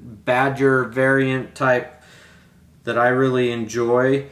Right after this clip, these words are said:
Um, a golden badger is gonna work. You could use a dun or a natural dun colored fly hackle is gonna be great. You can see I've notched this out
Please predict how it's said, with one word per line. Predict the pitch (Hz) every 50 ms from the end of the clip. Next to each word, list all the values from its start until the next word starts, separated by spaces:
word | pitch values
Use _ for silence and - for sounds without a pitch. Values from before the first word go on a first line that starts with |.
| - - - - - - - - -
Um, | - 107 110 107 107 104 -
a | 107 104
golden | 107 117 135 143 151 143 147 139 135
badger | 135 139 135 139 143 135 139 151 147
is | 139 135
gonna | - 147 143 143
work. | 131 131 143 139 143 143 143 139 139 -
You | 139 135
could | 139 143 131
use | 131 135 139 139 135 131
a | 135 131
dun | 131 - - 135 127 131 135 131 135 135 131 131 131 135 135 -
or | 120 120 120 123 120 117
a | 110 107 117 117
natural | 117 117 117 123 127 127 - - 131 123 113
dun | 104 120 117 117 120 120 117 117 117 113 113 - - - - _ _
colored | - 135 123 120 120 120 110 107 -
fly | - - 127 120 117 117 113 113 113 110 - - - - - - - - - - - _
hackle | - 123 123 123 - - 120
is | 110 104
gonna | - 120 110
be | 104 95 104 98
great. | 98 101 107 107 107 101 98 104
You | 117 127
can | 139 139
see | 135 - - 156 151 151 147 139 139 - - - - - - _ -
I've | - 131 131 123 127
notched | 139 143 147 151 147 147 - -
this | - 156 143 135 139 - - - - - - _ _ _ _ _ _ _ _ _ _ _ _ _ _ _ _ _ _ _ -
out | 131 135 139 156 175 165 - - -